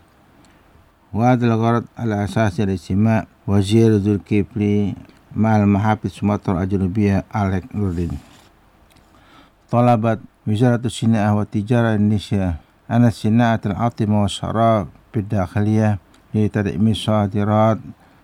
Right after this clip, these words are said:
لتغلب على انخفاض دموية تلك الصناعة.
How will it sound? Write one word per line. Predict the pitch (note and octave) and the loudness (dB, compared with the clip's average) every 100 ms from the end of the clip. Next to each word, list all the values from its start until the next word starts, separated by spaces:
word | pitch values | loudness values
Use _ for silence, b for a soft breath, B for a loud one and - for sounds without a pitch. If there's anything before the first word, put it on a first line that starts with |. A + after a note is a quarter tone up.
| b | b
لتغلب | G#2+ G#2 G#2 G#2+ A2+ A2+ - | -2 -2 0 0 2 0 -2
على | - A2 G#2 G2+ | -4 0 0 -2
انخفاض | G#2+ G#2+ G#2 G#2 G2 A2+ A2 G#2+ G#2 | -2 -2 -2 -4 -2 0 2 0 0
دموية | G#2 G#2 G#2+ G#2 F#2+ | 2 4 4 2 0
تلك | - G2 | -4 -4
الصناعة. | F#2+ - G2+ G2 F2+ | -4 -2 0 2 0